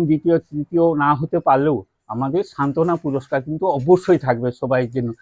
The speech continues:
যে যেখান থেকেই আসুক। এটা আমাদের একটা সেরা প্রোগ্রাম, আমরা কমিটির সদস্যরা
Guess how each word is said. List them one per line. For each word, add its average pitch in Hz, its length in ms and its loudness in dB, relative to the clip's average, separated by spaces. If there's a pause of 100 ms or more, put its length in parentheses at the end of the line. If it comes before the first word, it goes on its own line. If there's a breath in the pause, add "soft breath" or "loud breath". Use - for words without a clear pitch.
(320 soft breath)
যে 175 200 6
যেখান 180 420 2
থেকেই 180 320 4
আসুক। 127 280 0 (320)
এটা 151 220 4
আমাদের 185 340 2
একটা 175 260 4 (400)
সেরা 165 320 6
প্রোগ্রাম, 170 440 2
আমরা 156 280 4 (420 soft breath)
কমিটির 160 360 2
সদস্যরা 160 580 0